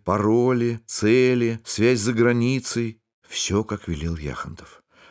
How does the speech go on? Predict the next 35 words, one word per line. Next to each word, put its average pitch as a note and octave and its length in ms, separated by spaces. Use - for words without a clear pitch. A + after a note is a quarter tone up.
Он F#2+ 160
называл G#2+ 340
фамилии, G#2+ 600
чуть A2 240
ли G#2+ 80
не A2+ 80
требуя, A#2+ 400
чтобы G#2 260
Яхонтов G#2 680
тут C#3+ 340
же B2+ 120
записал D3 560
их - 100
все, B2+ 460
постепенно A#2+ 560
затягивая F#2+ 880
в D#2 80
этот A2 260
порочный G#2 540
круг D3 480
всё G2+ 240
больше A#2+ 420
людей. G#2 520
Он B2 220
неуклюже C3 720
и - 20
бестолково G2+ 960
придумывал B2+ 540
новые D3 500
нелепые C#3 480
подробности, B2+ 920
губившие A2 680
и - 140
его B2 320
самого, A2 640